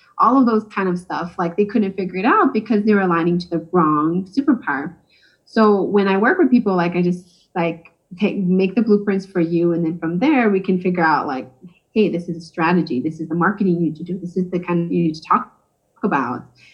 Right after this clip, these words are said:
This is your values. This is your main brand and your message into the world." And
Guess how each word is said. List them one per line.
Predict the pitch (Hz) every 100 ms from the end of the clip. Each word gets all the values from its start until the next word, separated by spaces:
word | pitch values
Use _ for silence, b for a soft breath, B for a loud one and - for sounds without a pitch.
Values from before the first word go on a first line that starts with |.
| b
This | 202 208
is | 190
your | 147
values. | 170 165 180 208 190 180 180
This | 185 175
is | 180 165 - _ _ _ _ _ _ _
your | 254 262
main | 196 185 180 156
brand | 185 220 262 220 196
and | 175
your | 175
message | 208 208 180
into | 170 170
the | -
world." | 180 139 - 180 175
And | 156 160